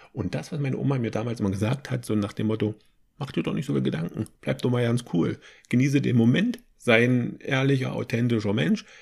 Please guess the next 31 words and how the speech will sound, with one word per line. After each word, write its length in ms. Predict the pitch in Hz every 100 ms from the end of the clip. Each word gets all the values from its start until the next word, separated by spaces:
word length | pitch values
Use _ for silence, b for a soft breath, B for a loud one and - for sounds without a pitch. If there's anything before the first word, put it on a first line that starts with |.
| B B
helfe 340 | 139 131 -
anderen 380 | 143 147 139 139
Menschen.“ 500 | 139 143 139 139 - _ _ _
Also 240 | 107 107 110
dieses 340 | 117 110 117
Paket 560 | - 107 - 143 160 -
von, 480 | 123 120 120 120 - _
ich 100 | 127
sag 220 | 104 107 117
mal, 220 | 110 -
alter 340 | 113 117 107
Schule, 420 | - 156 190 120 120 127
<laughs> 120 | -
wenn 120 | 123
ich 80 | 113
das 120 | 120
mal 120 | 120
so 100 | 110
nennen 260 | 110 110 117
darf, 240 | 123 135 B B B B B 90
dieses 320 | 98 101 -
gilt 180 | 90 -
immer 260 | 95 92
wieder. 300 | 82 85 - _
Und 300 | 117 90 -
das 200 | 104 123
ist 160 | 143 143
sowas, 400 | 123 117 117 - b b b
wo 120 | 101
ich 100 | 101
sage 380 | 95 98 98